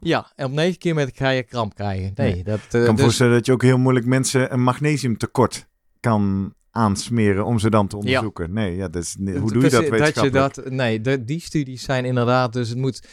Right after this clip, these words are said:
Speaker 1: meer te maken me-, hebben met het feit dat mensen... Nou ja, kijk, wanneer, ik, ik noemde het voedsel is al één, dat, dan praat je maar patiënten die echt nierproblemen hebben, die kunnen bijvoorbeeld hun, eh, ja, magnesium slecht, of die continu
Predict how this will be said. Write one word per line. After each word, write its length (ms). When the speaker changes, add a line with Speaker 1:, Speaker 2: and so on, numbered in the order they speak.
Speaker 1:
meer 260
te 100
maken 360
me-, 160
hebben 240
met 140
het 100
feit 220
dat 120
mensen... 380
Nou 220
ja, 180
kijk, 260
wanneer, 640
ik, 200
ik 180
noemde 240
het 120
voedsel 380
is 120
al 140
één, 300
dat, 320
dan 140
praat 240
je 60
maar 160
patiënten 640
die 140
echt 240
nierproblemen 840
hebben, 360
die 140
kunnen 340
bijvoorbeeld 360
hun, 260
eh, 500
ja, 180
magnesium 800
slecht, 640
of 180
die 180
continu 640